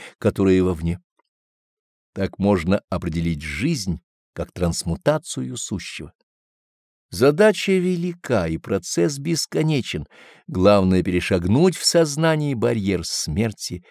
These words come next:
не признавая ее. Ведь смерть считается смертью сознания и прекращением его деятельности.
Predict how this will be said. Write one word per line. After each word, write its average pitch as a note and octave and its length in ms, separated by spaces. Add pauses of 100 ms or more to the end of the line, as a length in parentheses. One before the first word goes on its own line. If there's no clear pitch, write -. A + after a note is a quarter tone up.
(220)
не F#2 140
признавая D#2 560
ее. A#1 260 (1160)
Ведь A#2 200
смерть E3 500
считается F3 760
смертью C#3+ 600
сознания C#3+ 720 (380)
и - 80
прекращением E2 840
его F2+ 160
деятельности. - 800